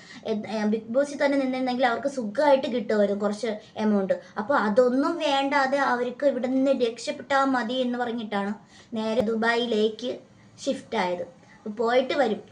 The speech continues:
എന്ത് നാണക്കേടാന്ന് നോക്കിയേ. നിങ്ങൾ ആ സ്വന്തം നാണക്കേട് നോക്കണ്ട.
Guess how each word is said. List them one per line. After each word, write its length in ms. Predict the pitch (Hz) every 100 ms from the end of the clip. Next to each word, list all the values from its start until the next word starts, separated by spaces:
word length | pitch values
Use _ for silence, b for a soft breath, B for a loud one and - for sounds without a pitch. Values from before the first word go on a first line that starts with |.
| B B
എന്ത് 380 | 269 311 403 285
നാണക്കേടാന്ന് 760 | 190 190 240 285 320 285 247
നോക്കിയേ. 280 | 220 202 214
നിങ്ങൾ 240 | 208 247 330
ആ 280 | 269 190 -
സ്വന്തം 320 | - 233 269 359
നാണക്കേട് 420 | 311 294 302 320
നോക്കണ്ട. 320 | 277 269 220